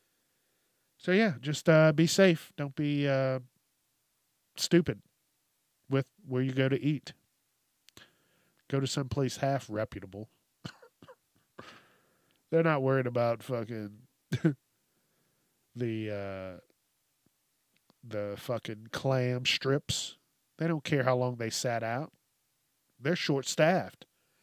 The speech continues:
That shit can sit in the corner all day. Don't worry, it'll get cold. And then there you go. It's been sitting out for eight hours.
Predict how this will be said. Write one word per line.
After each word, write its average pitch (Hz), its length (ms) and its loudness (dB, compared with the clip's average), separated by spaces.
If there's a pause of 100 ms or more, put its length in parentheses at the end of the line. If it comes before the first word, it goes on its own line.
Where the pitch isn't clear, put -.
(160)
That 151 160 6
shit - 280 2
can 120 100 -10
sit 139 200 -2
in - 60 -16
the 131 80 -10
corner 147 320 -2
all 147 160 2
day. 147 400 2 (100)
Don't 208 180 -4
worry, 160 240 -4
it'll 175 120 -4
get 165 240 -10
cold. 139 360 -4 (1500)
And 120 100 -10
then 120 120 -10
there 135 160 0
you 127 100 -2
go. 135 260 2
It's 127 120 -6
been 120 100 -12
sitting 131 300 -6
out 135 220 -4
for - 240 -12
eight 127 180 -2
hours. 123 640 0